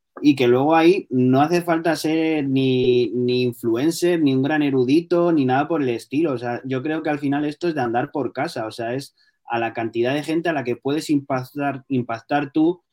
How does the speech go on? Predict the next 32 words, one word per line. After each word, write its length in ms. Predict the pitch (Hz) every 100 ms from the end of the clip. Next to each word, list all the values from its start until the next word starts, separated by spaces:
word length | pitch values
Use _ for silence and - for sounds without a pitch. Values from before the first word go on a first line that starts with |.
| _
en 160 | 123 120
tu 140 | 120
día 220 | 120 156 120
a 40 |
día. 300 | 147 165 -
O 360 | _ _ _ -
sea, 340 | 131 117 113
a 200 | 95 113
las 160 | 117 113
personas 400 | - 104 123 139
a 60 | 147
las 140 | 139
que 120 | 123
puedes 240 | 113 139 131
llegar. 340 | 110 135 127
Para 180 | 113 110
mí 160 | 117 131
el, 180 | 131 127
el, 340 | 120 117 117 -
el 180 | 113 110
mayor 360 | 104 101 117
influencer 680 | 135 139 139 143 143 147 139
que 80 | 135
he 40 |
visto 300 | 135 131 139
en 140 | 135 135
mi 140 | 127
vida 380 | 135 147 180 127
es, 300 | 120 123 -
eh, 240 | 120 113 107
son 240 | - 117 123
los, 260 | 131 123